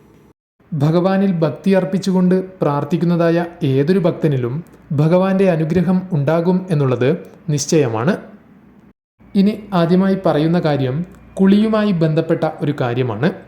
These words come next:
ശിവരാത്രി ദിനത്തിൽ, അതായത് ഇന്നേ ദിവസം, എണ്ണ തേച്ച് കുളിക്കുവാൻ പാടില്ല എന്നുള്ളതാണ്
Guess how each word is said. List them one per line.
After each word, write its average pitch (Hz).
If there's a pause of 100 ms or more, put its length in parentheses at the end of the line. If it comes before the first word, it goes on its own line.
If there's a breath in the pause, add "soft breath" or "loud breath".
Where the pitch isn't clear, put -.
(400 loud breath)
ശിവരാത്രി 143
ദിനത്തിൽ, 143 (360)
അതായത് 175 (160)
ഇന്നേ 156
ദിവസം, 147 (720 loud breath)
എണ്ണ 185
തേച്ച് 175 (400)
കുളിക്കുവാൻ 190
പാടില്ല 180
എന്നുള്ളതാണ് 139